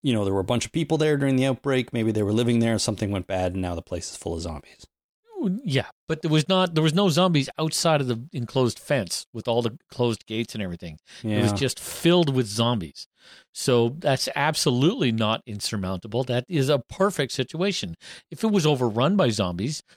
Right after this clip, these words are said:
Speaker 2: then there's no way they'd be able to get there, 'cause anytime they, uh, any chance they had of going in and starting to kill the zombies,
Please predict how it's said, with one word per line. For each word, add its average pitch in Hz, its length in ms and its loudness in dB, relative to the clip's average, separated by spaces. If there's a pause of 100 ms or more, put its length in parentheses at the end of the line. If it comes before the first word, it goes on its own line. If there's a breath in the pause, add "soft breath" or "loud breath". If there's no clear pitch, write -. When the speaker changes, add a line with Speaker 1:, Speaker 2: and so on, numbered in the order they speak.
Speaker 2:
then 139 80 -6
there's 139 160 0
no 151 140 2
way 151 200 4
they'd 139 200 2
be 107 80 2
able 98 100 0
to 92 80 -2
get 90 200 -4
there, 104 140 -6
'cause 104 160 -14
anytime 113 420 0
they, 110 240 0 (380 loud breath)
uh, 98 360 -6 (120)
any 120 340 -6 (360)
chance 135 320 -2
they 123 160 -2
had 123 320 0
of 107 180 -4
going 117 320 0
in 117 160 2
and 110 140 -2
starting 117 340 -4
to - 120 -18
kill 127 240 -4
the 110 100 -2
zombies, 113 540 0